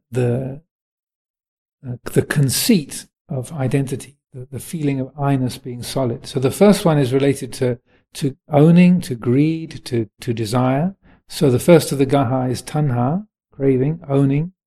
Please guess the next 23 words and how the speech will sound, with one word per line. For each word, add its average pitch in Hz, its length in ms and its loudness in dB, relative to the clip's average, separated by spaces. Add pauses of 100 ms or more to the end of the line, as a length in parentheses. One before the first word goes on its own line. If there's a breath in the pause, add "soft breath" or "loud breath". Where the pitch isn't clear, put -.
(320 soft breath)
The - 60 -14
second 160 400 2
one 143 220 0
is 131 240 -4
asmi, 151 560 -2
is 135 200 -4
the 131 140 -12
I 143 160 0
am 139 260 0
feeling, 135 480 -4 (500 soft breath)
uh, 123 120 0
which 127 300 -2
is 123 200 -4
related 127 400 0
to 127 120 -4
conceit, - 640 -4 (800 soft breath)
uh, 127 140 0
that 120 200 -2
sense 143 360 -2
of 123 180 -6
a 151 200 -6
solid 135 580 0
I-ness. 139 560 -2